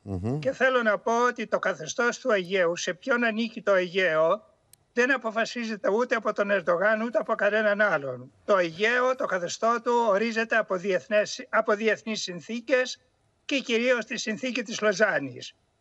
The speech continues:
Speaker 2: που σημαίνει ότι το Αιγαίο είναι ελληνικό κατά σαράντα τρία τοις εκατό, είναι τουρκικό κατά εφτάμιση τοις εκατό και ανήκει το υπόλοιπο στη διεθνή κοινότητα κατά σαράντα εννέα τοις εκατό. Αλλά πολιτιστικά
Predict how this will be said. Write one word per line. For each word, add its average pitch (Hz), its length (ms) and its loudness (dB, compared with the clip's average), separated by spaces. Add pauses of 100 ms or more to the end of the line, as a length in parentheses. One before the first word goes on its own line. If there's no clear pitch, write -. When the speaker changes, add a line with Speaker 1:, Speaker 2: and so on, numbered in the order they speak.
(180)
Speaker 2:
που 208 100 -2
σημαίνει 226 520 0
ότι 247 260 -2
το 208 160 2
Αιγαίο 208 460 2
είναι 220 200 -2
ελληνικό 190 760 0 (500)
κατά 190 280 0
σαράντα 190 440 0
τρία 226 280 0
τοις - 160 -12
εκατό, 226 560 0 (140)
είναι 254 360 0
τουρκικό 226 460 0
κατά 208 240 0
εφτάμιση 214 560 -2
τοις - 140 -10
εκατό 202 500 0 (320)
και 220 180 0
ανήκει 233 520 -2
το 220 160 2
υπόλοιπο 233 540 2
στη 214 140 -4
διεθνή 208 420 -2
κοινότητα 240 640 0
κατά 233 280 -2
σαράντα 214 380 0
εννέα 226 320 0
τοις 233 180 -10
εκατό. 208 580 -2 (400)
Αλλά 269 260 0
πολιτιστικά 220 720 -6